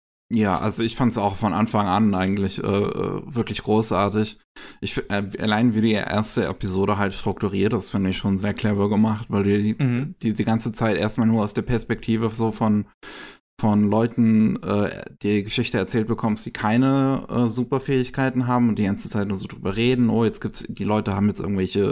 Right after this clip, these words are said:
Speaker 1: äh, Fähigkeiten hier in unserer Schule und irgendwie, was ist los? Und dann erst so ab der Hälfte der, äh, Episode siehst du zum ersten Mal dann auch welche, die ihre übernatürlichen Fähigkeiten benutzen, wie den Asakase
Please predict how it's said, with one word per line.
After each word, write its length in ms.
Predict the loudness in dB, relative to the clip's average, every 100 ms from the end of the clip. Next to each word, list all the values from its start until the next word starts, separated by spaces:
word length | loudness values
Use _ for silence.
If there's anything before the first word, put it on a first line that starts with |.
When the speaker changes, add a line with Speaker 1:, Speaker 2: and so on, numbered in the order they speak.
| -2
Speaker 1:
äh, 300 | -6 -6 -4
Fähigkeiten 680 | 0 0 0 0 0 0
hier 140 | -2 0
in 80 | 2
unserer 320 | 0 0 -2
Schule 320 | 0 2 2
und 80 | 2
irgendwie, 320 | 2 2 2
was 200 | 0 -2
ist 120 | -6 -2
los? 360 | 2 2 0 -8 -16 -14 -16 -10
Und 300 | 0 2 2 -2
dann 360 | -6 0 2 2
erst 280 | 0 -4 -2
so 80 | -2
ab 140 | -2
der 120 | -2
Hälfte 360 | 2 0 0 -2
der, 220 | -2 -2
äh, 220 | -2 0 -2
Episode 440 | -2 -2 0 0
siehst 280 | -2 -4 -6
du 40 |
zum 180 | -4 -2
ersten 320 | -2 -2 0
Mal 100 | 0
dann 140 | 2 0
auch 160 | 0
welche, 320 | -2 -2 -4
die 260 | -4 -2 -2
ihre 160 | 0 -2
übernatürlichen 680 | 0 0 0 -2 -4 -4
Fähigkeiten 640 | -2 0 -2 -2 -2 -2 -2
benutzen, 440 | -2 -2 -2 -2
wie 80 | 0
den 120 | 0
Asakase 600 | -2 -4 -4 -4 -2 -4